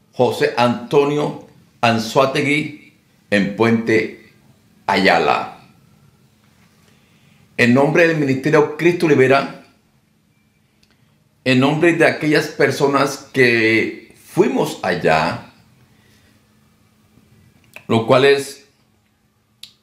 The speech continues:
estuvimos allá, el apóstol Julio Escobar, el pastor Oscar, la pastora Violeta, el ministro José Luis,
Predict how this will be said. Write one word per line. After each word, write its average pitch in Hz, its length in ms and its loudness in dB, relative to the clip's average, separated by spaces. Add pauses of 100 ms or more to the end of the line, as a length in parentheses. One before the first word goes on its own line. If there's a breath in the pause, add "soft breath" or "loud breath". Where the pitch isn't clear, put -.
(1600)
estuvimos 135 680 -2
allá, 120 420 0 (360)
el 110 140 0
apóstol 123 440 -2
Julio 156 480 2
Escobar, 135 720 -2 (1200)
el - 180 -4
pastor - 960 -2
Oscar, 139 840 -2 (880)
la 92 160 -6
pastora 98 400 0
Violeta, 123 720 0 (1700)
el 117 160 0
ministro 123 400 0
José 127 220 0
Luis, 147 640 -2